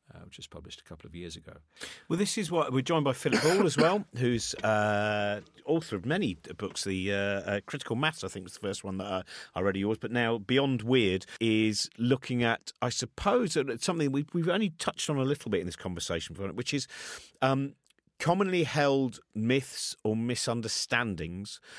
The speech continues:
Speaker 2: uh, within sometimes the popularization of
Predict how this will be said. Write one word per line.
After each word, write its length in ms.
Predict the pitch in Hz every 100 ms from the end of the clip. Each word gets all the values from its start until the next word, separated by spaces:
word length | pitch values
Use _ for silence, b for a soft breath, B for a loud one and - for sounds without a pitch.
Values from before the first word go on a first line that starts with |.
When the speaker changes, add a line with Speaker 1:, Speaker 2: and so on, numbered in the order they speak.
| B B -
Speaker 2:
uh, 500 | 104 104 104 101 101 -
within 600 | 117 110 101 120 113 110
sometimes 540 | - 120 110 113 107
the 80 | -
popularization 960 | 104 - - 110 101 92 98 - - 80 _ b b -
of 420 | 95 90 87 85